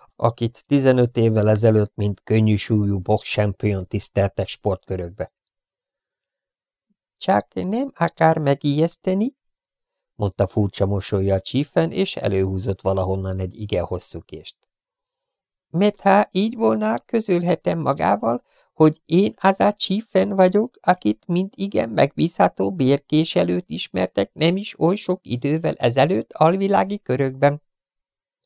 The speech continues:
Theobald bólintott. Az első pillanattól kezdve tudta, hogy nem bánhat el könnyen Chiefennel. Ez olyan fickó,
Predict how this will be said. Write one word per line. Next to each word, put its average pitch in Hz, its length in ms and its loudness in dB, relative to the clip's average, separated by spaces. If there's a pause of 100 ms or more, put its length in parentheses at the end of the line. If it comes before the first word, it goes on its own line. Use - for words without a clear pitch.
(1160)
Theobald 92 480 4
bólintott. - 800 -10 (380)
Az - 200 -4
első 131 320 4
pillanattól 107 640 -2
kezdve 98 340 -4
tudta, 95 380 -4
hogy 92 180 -2
nem 92 200 -4
bánhat 92 420 -6
el 95 100 -2
könnyen 92 440 -8
Chiefennel. 87 680 -8 (460)
Ez 180 180 -4
olyan 165 260 2
fickó, - 400 -4